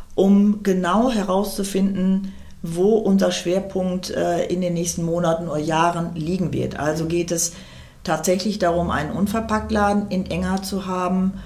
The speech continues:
oder vielleicht eine Art Unverpackt-Zentrum, ein Zentrum, wo es also nicht nur unverpackte Dinge zu kaufen gibt, sondern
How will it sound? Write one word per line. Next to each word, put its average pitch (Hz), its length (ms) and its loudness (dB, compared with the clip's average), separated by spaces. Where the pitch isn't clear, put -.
oder 180 360 4
vielleicht 170 480 -4
eine 160 480 0
Art 160 340 -2
Unverpackt-Zentrum, 180 1800 0
ein 185 220 -2
Zentrum, 190 520 2
wo 175 160 4
es 180 100 -2
also 170 100 -2
nicht 180 200 -6
nur 190 100 0
unverpackte 185 580 -4
Dinge 208 320 4
zu 208 140 -4
kaufen 185 320 0
gibt, 180 220 -2
sondern 175 380 2